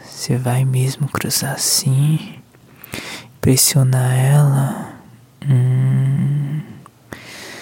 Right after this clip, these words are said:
Você também pode passar a mão nas suas pernas, né?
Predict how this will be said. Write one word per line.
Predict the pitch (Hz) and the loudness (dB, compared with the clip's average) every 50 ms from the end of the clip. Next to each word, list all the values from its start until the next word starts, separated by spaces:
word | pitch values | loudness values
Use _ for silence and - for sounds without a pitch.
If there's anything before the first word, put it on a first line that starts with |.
| - - - - - - - - | -18 -18 -18 -18 -18 -20 -20 -20
Você | - - - | -20 -6 -2
também | - 117 117 120 123 | 0 2 2 2 0
pode | - - - 127 - - - | -2 -4 -4 -4 -4 -4 -4
passar | - 151 139 - - - 160 160 | -2 -2 -2 -2 -2 0 2 4
a | |
mão | 160 160 151 143 143 147 | 4 4 4 4 4 4
nas | 143 135 - | 2 2 0
suas | - - 135 - - | -4 -6 -6 -8 -6
pernas, | - - 131 131 127 127 127 131 127 127 123 | -2 -2 0 0 0 0 0 0 0 0 0
né? | 123 123 123 131 143 143 | 0 0 0 0 0 -2